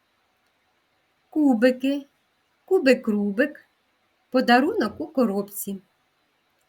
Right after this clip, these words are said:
А на кулю давайте подивимося, які схожі, схожі речі які. М'яч, глобус, апельсин, розумнички. А зараз хвилинка роздуму.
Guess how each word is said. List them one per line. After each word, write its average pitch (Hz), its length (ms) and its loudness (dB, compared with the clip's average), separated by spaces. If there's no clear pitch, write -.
А 208 120 0
на 277 140 4
кулю 233 300 0
давайте 247 380 0
подивимося, 262 800 -2
які 240 300 -4
схожі, 247 540 -4
схожі 262 480 0
речі 233 360 2
які. 233 360 -4
М'яч, 202 760 -2
глобус, 208 800 -4
апельсин, 226 760 -4
розумнички. 202 880 -4
А 208 100 0
зараз 311 400 6
хвилинка 302 560 2
роздуму. 175 640 -2